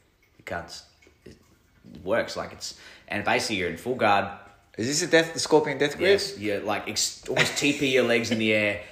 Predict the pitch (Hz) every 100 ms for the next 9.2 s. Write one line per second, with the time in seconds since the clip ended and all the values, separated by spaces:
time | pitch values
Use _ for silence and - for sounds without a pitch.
0 | - 117 113 110 113 120 127 127 117 113
1 | 104 95 104 98 98 107 104 117 110 107
2 | 101 107 - 110 120 123 117 110 107 104
3 | 101 98 123 110 87 90 - - - -
4 | _ _ - 107 107 107 110 104 101 101
5 | 101 92 95 90 - 104 107 92 78 80
6 | 80 87 - - - _ _ 104 - 95
7 | 87 80 78 67 90 85 95 - - 95
8 | 92 104 95 95 92 90 90 80 92 85
9 | 80